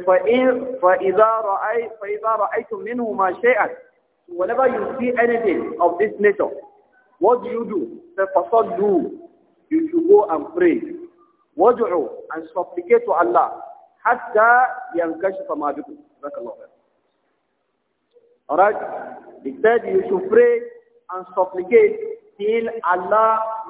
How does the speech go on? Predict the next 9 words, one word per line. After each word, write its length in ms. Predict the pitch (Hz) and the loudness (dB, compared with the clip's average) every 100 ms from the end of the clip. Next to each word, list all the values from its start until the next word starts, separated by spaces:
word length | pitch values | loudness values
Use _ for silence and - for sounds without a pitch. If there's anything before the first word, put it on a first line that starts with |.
| 180 | -2
makes 220 | 214 220 214 214 | 0 0 -4 -6
clear 300 | 208 208 180 190 208 - - - | 0 2 4 2 -2 -10 -12 -10
what 480 | 151 190 196 - - | 0 2 2 -4 -8
the 140 | 330 330 | -6 -6
situation 580 | - - - 381 196 185 | -8 -14 -8 -8 -6 -4
that 140 | 156 143 | -2 -2
you 80 | 139 | -2
are 120 | - | -2
in. 280 | 151 131 | -4 -4